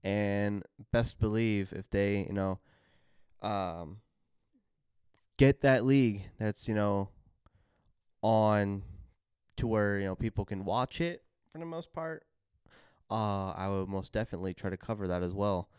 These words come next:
Um, but until that time happens, I can't do that, among other people as well. Um, but also, I can't even imagine, uh, watching that game, that if they just had two more players in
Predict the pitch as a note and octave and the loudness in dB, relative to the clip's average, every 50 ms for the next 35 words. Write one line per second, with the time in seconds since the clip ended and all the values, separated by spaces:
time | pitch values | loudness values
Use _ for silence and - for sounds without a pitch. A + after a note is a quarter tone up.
0 | _ _ _ _ _ _ _ - - F#2 G2 F#2+ F#2 F2 F2 E2+ D#2+ D#2+ D#2 D#2 | _ _ _ _ _ _ _ -10 -6 -4 -4 -2 -2 -2 -4 -4 -6 -8 -12 -14
1 | F2+ G2 _ _ _ _ _ _ _ - G2+ F#2+ E2 C2+ F#2 - G#2+ G2 F#2 F2 | -16 -20 _ _ _ _ _ _ _ 0 0 0 -2 -4 -6 -6 -4 -4 -4 -4
2 | E2+ - A2 F2+ E2+ E2+ F#2+ A2 G#2+ A2 - - F2+ F#2 F#2 F#2 - E2 D#2 D#2+ | -4 -4 -6 -6 -6 -6 -6 -4 -4 -4 -4 -4 -6 -6 -8 -8 -10 -10 -10 -10
3 | E2 E2 D#2+ - _ _ _ _ - - E2+ D#2 D2 - - _ _ _ _ _ | -10 -10 -12 -16 _ _ _ _ -18 -16 -16 -14 -16 -18 -20 _ _ _ _ _
4 | _ _ _ _ _ _ _ _ _ _ _ A#2+ A2+ F#2+ F#2 F#2+ G2+ A2 - - | _ _ _ _ _ _ _ _ _ _ _ -12 -10 -8 -6 -4 -4 -6 -6 -10
5 | _ _ _ - - - - - _ _ _ _ _ _ _ - - A2 G2+ F#2+ | _ _ _ -20 -20 -20 -20 -20 _ _ _ _ _ _ _ -10 -6 -4 -4 -4
6 | F#2+ F#2+ - - G2+ G#2 G2 F2+ - G#2+ - - G#2+ G#2 G2 F#2+ G2+ G#2 G#2+ A#2 | -4 -6 -10 -10 -8 -8 -8 -8 -8 -10 -8 -8 -8 -8 -8 -8 -6 -4 -4 -4
7 | A#2 - _ _ _ _ _ _ - A2 A2+ A2 G#2+ G#2+ G#2 G2+ G2+ G#2 A#2+ A2+ | -6 -8 _ _ _ _ _ _ -6 -4 -2 0 0 0 0 -2 -2 -2 -4 -2
8 | - C3+ D#3 D3+ - - C3+ A2+ G#2+ G2+ G2+ - - - _ _ _ _ _ _ | 0 0 -2 -2 0 0 0 0 0 -2 -4 -8 -14 -20 _ _ _ _ _ _
9 | _ _ _ _ _ _ _ _ - - - C3+ C3 B2+ A#2+ A#2 A2+ A2+ A2+ G#2+ | _ _ _ _ _ _ _ _ -20 -8 -6 -4 -2 0 0 -2 -2 -2 -2 -2
10 | G#2+ G#2 G#2+ G#2 G2+ G2+ G2 G2 - - - _ _ _ _ - - F2+ G2 G2 | -2 -2 -4 -4 -4 -6 -8 -10 -14 -20 -20 _ _ _ _ -14 -8 -4 -4 -2
11 | G2 F#2+ F#2 G2 G2+ G#2 - - G#2 G2+ G2 F#2+ E2+ - F2+ G2 G2 G2 G2 F#2+ | -2 -2 -2 -2 -4 -4 -6 -8 -6 -6 -4 -6 -6 -6 -8 -8 -8 -6 -6 -8
12 | F#2 F#2 - - A2 A2+ - - D3 D3 D3 C#3 B2+ - - A2 G2 F2+ F2 - | -8 -10 -8 -8 -8 -8 -6 -6 -4 -4 -4 -6 -8 -10 -8 -6 -6 -6 -8 -8
13 | - _ _ - - - G2+ G2 G#2 G#2+ G#2 G#2+ G#2 - - G2 G2+ G#2+ A2 A2+ | -12 _ _ -18 -12 -10 -8 -6 -4 -4 -4 -4 -4 -4 -4 -4 -4 -2 -4 -6
14 | A2+ - - - _ D#2+ F#2 F#2 F2 - | -6 -10 -14 -16 _ -10 -10 -8 -8 -10